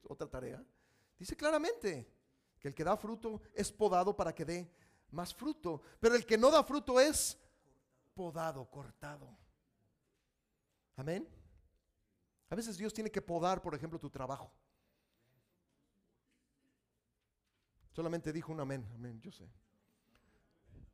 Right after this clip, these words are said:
Recuerdo la primera vez siendo pastor que prediqué acerca de Juan capítulo quince, esa misma, misma semana, Dios podó mi trabajo. Porque a veces hay que predicar y también vas a ver la actuación esa misma semana. O sea, cómo Dios actúa.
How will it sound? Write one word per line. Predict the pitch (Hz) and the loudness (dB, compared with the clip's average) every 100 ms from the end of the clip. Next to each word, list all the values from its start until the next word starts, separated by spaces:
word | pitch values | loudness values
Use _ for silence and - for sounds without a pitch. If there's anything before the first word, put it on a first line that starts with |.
| _ _ _ - | _ _ _ -10
Recuerdo | 156 208 | -2 0
la | - | 0
primera | 175 196 185 | 2 4 4
vez | 185 | 4
siendo | 190 185 | 0 -4
pastor | 175 156 - 175 | -2 -4 -4 -6
que | 165 | -6
prediqué | 151 143 135 | -6 -4 -4
acerca | 131 131 151 | -4 -4 -6
de | |
Juan | 151 165 | -6 -6
capítulo | 165 165 147 | -6 -10 -10
quince, | - 180 160 | -10 -10 -8
esa | 156 | -6
misma, | 165 160 | -6 -8
misma | 156 151 160 156 | -8 -10 -10 -8
semana, | 143 151 196 202 - - | -6 -4 -4 -4 -8 -10
Dios | 156 175 | -4 -4
podó | - 165 165 | -4 -4 -2
mi | 165 | -4
trabajo. | 151 143 131 - - _ _ _ _ _ _ _ _ _ _ _ _ _ _ _ _ _ _ _ _ _ _ _ _ _ _ _ _ | -2 -2 -4 -10 -20 _ _ _ _ _ _ _ _ _ _ _ _ _ _ _ _ _ _ _ _ _ _ _ _ _ _ _ _
Porque | - | -8
a | 147 | -4
veces | 208 190 | -4 -2
hay | 202 | -4
que | 185 | -4
predicar | 175 165 - 208 | -2 -2 -2 -2
y | 302 | -2
también | 151 165 170 | -2 -4 -4
vas | 156 | -2
a | 147 | -2
ver | 156 | -4
la | 151 | -4
actuación | - 131 127 151 | -6 -10 -8 -8
esa | 135 | -8
misma | 143 135 | -8 -8
semana. | 120 339 208 - _ _ _ _ _ | -10 -14 -16 -20 _ _ _ _ _
O | - | -12
sea, | 139 | -10
cómo | 147 | -8
Dios | 147 147 | -8 -8
actúa. | 139 - 220 | -10 -12 -14